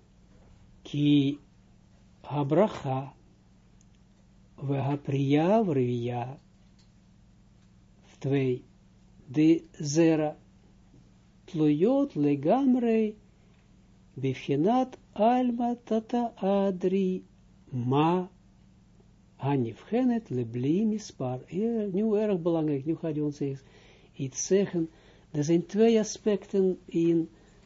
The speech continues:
in de volmaaktheid zelf. Ja? Bijvoorbeeld,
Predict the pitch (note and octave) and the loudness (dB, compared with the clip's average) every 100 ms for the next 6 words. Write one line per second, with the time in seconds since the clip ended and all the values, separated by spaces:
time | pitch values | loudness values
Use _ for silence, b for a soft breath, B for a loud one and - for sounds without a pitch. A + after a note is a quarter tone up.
0 | b - - _ - D#3 D#3 D3 C#3+ - | b -20 -20 _ -6 0 4 4 4 0
1 | - - _ - - - _ _ - C#3+ | -20 -20 _ -20 -20 -20 _ _ -6 0
2 | E3 F3+ E3 E3 G#3+ G#3 D#3 D3 D3 - | 2 4 4 6 4 2 -4 -4 -4 -8
3 | A#2+ A#2+ - - _ - - - - - | -8 -10 -16 -20 _ -20 -20 -20 -20 -20
4 | - E3+ F#3+ - b b b b _ _ | -10 -10 -10 -18 b b b b _ _
5 | D3 D#3 D#3+ C3 A#2+ - | -4 -2 0 -2 -4 -14